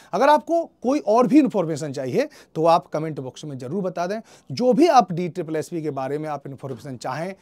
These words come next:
ठीक है, तो आपको वहाँ पर भी मिलेगा और उसका रिलेटेड मैं आपको एक वीडियो भी दूंगा। और अगर आप मुझसे पढ़ना चाहते हैं, तो एसएसटी, अ, with राज राणा पर मुझे ज्वाइन कर लें,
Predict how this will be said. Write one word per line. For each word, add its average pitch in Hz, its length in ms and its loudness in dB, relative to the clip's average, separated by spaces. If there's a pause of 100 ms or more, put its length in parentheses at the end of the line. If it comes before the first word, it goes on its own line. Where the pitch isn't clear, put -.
(260)
ठीक 277 140 -2
है, 196 60 0
तो - 120 -4
आपको 170 320 0
वहाँ 139 200 -4
पर 143 140 -8
भी 135 100 -8
मिलेगा 196 380 0
और 214 80 0
उसका 220 300 0
रिलेटेड 196 400 -2
मैं 190 120 -4
आपको 165 220 -6
एक 143 80 -4
वीडियो 131 320 -4
भी 226 80 -4
दूंगा। 240 320 -4 (240)
और 262 140 4
अगर 269 180 2
आप 262 120 2
मुझसे 240 240 -2
पढ़ना 277 380 2
चाहते 160 340 -2
हैं, 190 180 -6
तो 247 240 -6
एसएसटी, 247 560 -2 (380)
अ, 170 280 8 (180)
with 226 180 0
राज 170 260 2
राणा 175 220 -2
पर 196 160 -4
मुझे 180 220 -2
ज्वाइन 160 260 -4
कर 202 120 2
लें, 254 160 -2